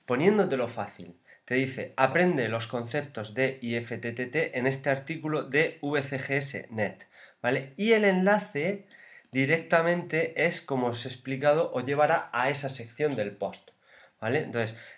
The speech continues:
fijaos qué fácil se lo ponemos a nuestros lectores, ¿no? Bien. Bueno, pues, sin ir más, sin ir más lejos, eh, lo que vamos a hacer es coger un artículo,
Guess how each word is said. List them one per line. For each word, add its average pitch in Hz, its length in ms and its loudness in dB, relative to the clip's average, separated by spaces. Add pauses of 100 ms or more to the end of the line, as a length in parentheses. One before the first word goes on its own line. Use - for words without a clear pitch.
(200)
fijaos 147 460 2
qué 147 140 0
fácil 156 460 0
se - 140 -6
lo 117 160 -4
ponemos 135 380 -2
a 127 80 -2
nuestros 104 640 -6
lectores, 104 720 -8
¿no? 135 340 -6 (120)
Bien. 110 360 -2 (800)
Bueno, 123 240 4
pues, 113 260 -4 (240)
sin 135 220 2
ir 151 140 2
más, 156 200 6 (220)
sin 135 260 -2
ir 156 140 0
más 143 300 2
lejos, 147 580 -2 (420)
eh, 120 600 2
lo 123 160 2
que 123 80 4
vamos 143 240 2
a 151 40 -2
hacer 147 280 -2
es 151 240 2
coger 117 640 -2
un 147 160 0
artículo, 143 760 0